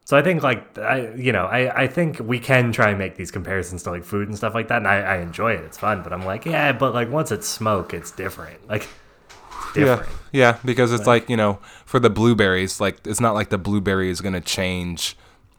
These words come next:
Speaker 2: um, you know, um, like, once you start smoking the blueberry, like, normally it's set at a certain flavor strength. You're just warming it up to that flavor strength. Whereas if you were to go and eat a bunch of blueberries, you're gonna get, uh, I would say, a lower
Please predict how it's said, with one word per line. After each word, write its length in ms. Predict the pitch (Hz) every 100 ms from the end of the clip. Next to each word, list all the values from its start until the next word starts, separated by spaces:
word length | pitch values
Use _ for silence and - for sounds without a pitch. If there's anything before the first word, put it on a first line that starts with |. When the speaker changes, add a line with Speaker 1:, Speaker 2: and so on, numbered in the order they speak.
| -
Speaker 2:
um, 420 | 90 87 82 78 - -
you 100 | 92
know, 420 | 85 82 82 80 -
um, 840 | - - - - - - - - - _ _ -
like, 140 | 92 113
once 140 | 107
you 40 | 104
start 220 | 110 95
smoking 260 | 101 92 92
the 40 |
blueberry, 360 | 87 87 85 82
like, 300 | 82 - -
normally 460 | 104 101 98 92
it's 160 | 87 -
set 380 | - 113 98 -
at 220 | 92 92 -
a 120 | 92
certain 440 | 92 - 104 78 90
flavor 400 | - 98 98 107
strength. 440 | - 104 117 - - - -
You're 160 | 110 104
just 220 | 104 101
warming 360 | 101 101 98 95
it 100 | 92
up 220 | 95 -
to 220 | - 104
that 180 | 92 82
flavor 320 | - 92 95
strength. 400 | - 110 104 98 - -
Whereas 180 | 160 139
if 80 | 123
you 80 | 120
were 60 | 104
to 60 |
go 200 | 95 101
and 100 | 95
eat 180 | 85 92
a 40 | 82
bunch 280 | 90 85
of 100 | 85
blueberries, 560 | 78 98 90 85 85 82
you're 80 | 98
gonna 160 | 95
get, 320 | 87 87 90 - _ - - - _ _ _ -
uh, 80 | 76 85 92 65
I 140 | 101
would 140 | 107 -
say, 260 | 113 101
a 120 | 80
lower 720 | 95 98 104 101 101 95 87